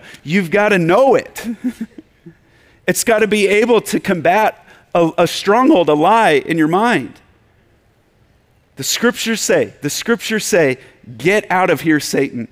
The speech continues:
Get thee hence." And some of you, you're battling your employer.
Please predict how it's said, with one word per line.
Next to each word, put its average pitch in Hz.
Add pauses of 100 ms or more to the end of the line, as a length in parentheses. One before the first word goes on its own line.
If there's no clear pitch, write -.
(100)
Get 202
thee 190
hence." 139 (1400)
And 147
some -
of 226
you, 190
you're 151
battling 165
your 143
employer. 175